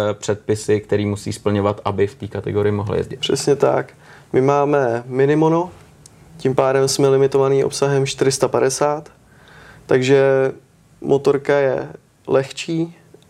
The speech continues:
Speaker 2: ale zase méně výkonná. Vlastně náš motocykl je s motorem Honda C R F čtyři sta padesát z motocrossu, a rám je ze sto pětadvacítky G P čka.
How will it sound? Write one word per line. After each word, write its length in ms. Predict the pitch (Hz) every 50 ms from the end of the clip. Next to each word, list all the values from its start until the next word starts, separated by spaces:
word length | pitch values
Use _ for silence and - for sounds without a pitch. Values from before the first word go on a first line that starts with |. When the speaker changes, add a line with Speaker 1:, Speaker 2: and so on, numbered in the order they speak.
| _
Speaker 2:
ale 140 | - 131 135
zase 260 | 135 139 135 - 143
méně 280 | 139 139 143 143 135 131 - - -
výkonná. 580 | 143 131 120 - - 147 147 147 147 156 160 160 - _ _ - - - - - - - - - - -
Vlastně 360 | 135 131 131 - 143 143 139
náš 380 | 139 135 131 131 139 139 - -
motocykl 1000 | 139 135 131 139 131 - - 131 - - 135 135 135 135 135 135 135 135 - - - - _ -
je 200 | - 135 139 135
s 100 | - -
motorem 360 | 139 135 135 147 135 120 117
Honda 500 | 117 123 123 127 127 139 143 147 160 - - _ _ - - _ -
C 240 | - - 131 131
R 80 | 131 131
F 100 | 131 131
čtyři 200 | - - 127 135
sta 160 | 135 - 127
padesát 520 | 120 - 123 127 131 - - 139 139 143 135
z 40 |
motocrossu, 760 | 135 135 127 120 - 139 135 - 139 135 - - 156 156 160 160 - - - - - - - - - -
a 280 | - 131 131 127 127 131
rám 280 | 131 127 127 131 131 131
je 80 | 131
ze 140 | 131 135 131
sto 200 | - - - 123
pětadvacítky 680 | - 127 127 131 127 123 127 - - - - - 131
G 140 | 120 123 120
P 140 | - - 120
čka. 280 | - - - 113 110